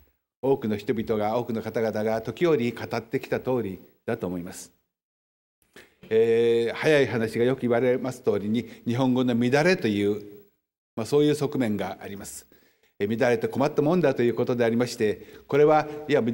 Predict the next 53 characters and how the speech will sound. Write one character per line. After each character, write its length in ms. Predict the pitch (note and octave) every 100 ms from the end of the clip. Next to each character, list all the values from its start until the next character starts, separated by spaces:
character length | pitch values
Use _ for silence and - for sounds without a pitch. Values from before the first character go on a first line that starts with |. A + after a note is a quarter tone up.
| D#3
れ 80 | D#3
て 100 | C3
勝 180 | A#2+ A#2
手 120 | C#3+
に 580 | D3 D3+ F2 - A#2+ -
そ 120 | C3+
れ 60 | C#3
で 100 | D3+
い 20 |
い 20 |
じ 80 | F#3
ゃ 60 |
な 100 | B2+
い 80 | A#2+
か 140 | A2 A2
と 80 |
い 60 | A2+
う 40 | A2+
考 100 | A#2 B2
え 140 | B2+
も 120 | A2+ A#2
あ 80 |
り、 100 | B2+
ま 120 | A2 A2
た、 220 | A#2 G#2+ - - -
え 60 | G2+
ー、 20 |
も 100 | A#2
っ 80 | -
と 100 | A2+
も 100 | B2+
っ 100 | -
と 140 | C3+
本 260 | C3+ D3+ F3
来 200 | C#3 B2
の 260 | C3 C#3+ - - _ _ -
日 80 | A#2
本 200 | C3 B2+
語 80 |
の 240 | B2+ C3+ - -
美 300 | A#2 G#2+ -
し 80 | D3
さ 180 | - A2
を 80 | G#2+
保 220 | A2+ B2+
つ 120 | C3
べ 120 | A#2
き 100 | B2
だ 160 | C#3+ G#2
と 80 | A2
い 40 |
う 40 |
考 120 | G2